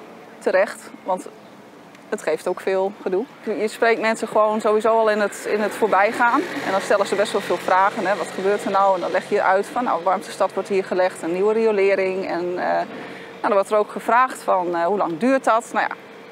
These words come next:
dat weet je meestal niet altijd helemaal. Je hebt ongeveer wel een schatting, maar goed, er kan van alles gebeuren.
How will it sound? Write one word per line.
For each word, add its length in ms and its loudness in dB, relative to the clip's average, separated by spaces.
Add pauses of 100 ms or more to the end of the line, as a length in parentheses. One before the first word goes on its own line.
(640)
dat 100 -6
weet 220 2
je 60 -4
meestal 320 -2
niet 200 0
altijd 280 -2
helemaal. 400 2
Je 100 -2
hebt 160 0
ongeveer 400 0
wel 140 2
een 60 -4
schatting, 420 -2
maar 100 -2
goed, 280 -2 (480)
er 100 0
kan 160 2
van 100 -2
alles 200 2
gebeuren. 380 2